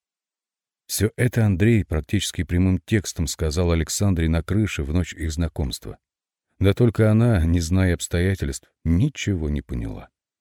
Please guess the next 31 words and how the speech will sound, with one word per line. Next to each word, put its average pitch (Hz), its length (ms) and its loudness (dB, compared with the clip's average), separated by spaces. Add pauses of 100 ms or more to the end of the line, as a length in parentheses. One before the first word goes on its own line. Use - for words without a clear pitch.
(440)
Он 107 160 4
просто 107 280 2
был 101 200 4
человеком 101 480 0
другой 95 340 2
породы. 87 460 -6 (540)
Это 101 280 4
она 104 320 2
или 73 180 2
Ян 82 360 2
могли 73 260 0
убить, 76 320 0
если 62 240 -6
надо. 57 320 -6 (640)
Не 135 100 8
хотели 98 460 0
убивать, 62 500 -6 (300)
не 107 120 6
кайфовали 110 640 2
от - 140 -10
этого. - 300 -14 (520)
Просто 151 340 -2
умели. 60 340 -2 (720)
А 80 140 2
он... 90 420 0 (720)
Для 92 220 4
него 123 260 4
это 101 140 0
была 104 280 2
необходимая 98 680 0
трагедия. 78 580 -4